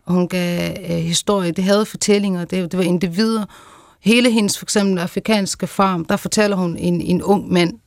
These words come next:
Altså, hun bruger rigtig mange sider på ham. Og, øh, hun, hun kunne se lige, hun kunne, det er også det, jeg gør egentlig med mine bøger, den der med at skabe genkendelse. Hun, hun s-,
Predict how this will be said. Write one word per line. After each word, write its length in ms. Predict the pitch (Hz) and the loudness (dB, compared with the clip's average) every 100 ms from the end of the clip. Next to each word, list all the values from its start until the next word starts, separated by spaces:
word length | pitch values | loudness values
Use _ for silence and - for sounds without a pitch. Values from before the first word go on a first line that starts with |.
| - | -6
Altså, 180 | 180 196 | 0 2
hun 120 | 190 | 2
bruger 220 | 190 196 | 2 2
rigtig 260 | 208 214 202 | 0 0 -2
mange 260 | 180 185 | 0 0
sider 280 | - 190 202 | -2 -2 -2
på 180 | 196 170 | -2 -6
ham. 140 | 170 - - - - - - _ _ - | -6 -10 -18 -20 -20 -20 -20 _ _ 2
Og, 400 | 202 196 190 190 | 4 4 4 4
øh, 240 | 185 185 | 4 2
hun, 280 | 180 190 202 - | 2 0 0 -2
hun 180 | 202 220 | 0 2
kunne 140 | 226 | 2
se 360 | - - 294 220 _ _ | 0 2 0 -2 _ _
lige, 320 | 202 226 247 240 | -2 2 4 2
hun 120 | 220 | 0
kunne, 360 | 185 - 196 - | -6 -8 -6 0
det 120 | 208 | 2
er 40 | 214 | 2
også 140 | - | 0
det, 140 | 254 247 | 0 0
jeg 100 | 214 | 2
gør 220 | 208 214 | 0 0
egentlig 440 | - 208 196 180 | -2 -2 0 -2
med 100 | 180 | -2
mine 220 | 180 175 - | -2 -2 -2
bøger, 340 | - 240 190 | 0 0 0
den 180 | 175 202 | -2 0
der 60 | |
med 280 | 202 190 180 | 0 0 -2
at 140 | 196 175 | -2 -2
skabe 280 | - 180 165 | 0 0 2
genkendelse. 760 | 190 220 254 202 - 160 - 170 | 2 2 0 -4 -4 -4 -4 -4
Hun, 280 | 165 185 175 - - - _ _ 196 | 0 0 -2 -6 -20 -20 _ _ 2
hun 140 | 190 | 2
s-, 260 | - - | 0 -6